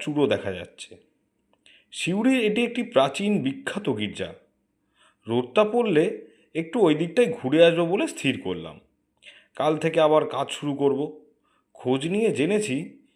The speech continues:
সিউড়ি এবং তার আশপাশে বিশ পঁচিশ মাইলের মধ্যে অন্তত খাস্তি-,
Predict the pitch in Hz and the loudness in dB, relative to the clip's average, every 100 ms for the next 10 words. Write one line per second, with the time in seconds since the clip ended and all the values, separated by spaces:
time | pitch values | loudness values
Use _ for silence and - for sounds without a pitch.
0 | _ - - 170 208 240 233 233 226 170 | _ -14 -6 -4 0 0 2 0 0 -2
1 | - 131 - - 202 175 160 208 - _ | -2 -6 -6 -2 0 0 -2 -6 -14 _
2 | _ - 113 160 165 226 214 233 - 214 | _ -12 -8 -6 -6 -8 -6 -6 -4 -2
3 | 226 240 240 226 185 151 185 - _ _ | 2 2 2 0 0 0 -2 -8 _ _
4 | - 165 202 254 285 - - 127 143 - | -8 -8 -4 -4 -6 -8 -4 -2 -2 -4
5 | - 98 | -14 -12